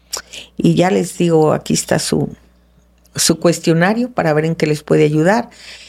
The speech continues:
Y ya desde ahí también ellos agarran, por decir así, a su, este,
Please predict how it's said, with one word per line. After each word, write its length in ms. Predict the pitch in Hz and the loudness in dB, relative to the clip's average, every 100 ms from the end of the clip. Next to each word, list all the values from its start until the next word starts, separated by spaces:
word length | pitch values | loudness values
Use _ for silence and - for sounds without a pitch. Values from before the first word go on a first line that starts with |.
| - _ - | -20 _ 0
Y 140 | 175 | 4
ya 160 | 175 196 | 4 4
desde 300 | 226 202 190 | 2 2 2
ahí 220 | 208 226 | 2 0
también 440 | - 180 180 196 190 | 0 0 0 2 2
ellos 440 | 190 190 - - _ _ _ _ _ | 0 -2 -4 -12 _ _ _ _ _
agarran, 480 | 175 185 185 180 175 | -2 0 0 -2 -2
por 160 | 170 | 0
decir 300 | 160 160 165 | 0 0 0
así, 560 | 165 - 165 165 156 - _ - _ - | 0 -2 -2 -2 -4 -10 _ -20 _ -4
a 140 | 143 | -2
su, 480 | - 156 143 127 - 113 _ _ _ _ _ - - - | 0 0 0 0 -4 -10 _ _ _ _ _ -20 -8 0
este, 920 | 147 - - - 143 135 117 101 | 0 0 -4 0 4 4 4 2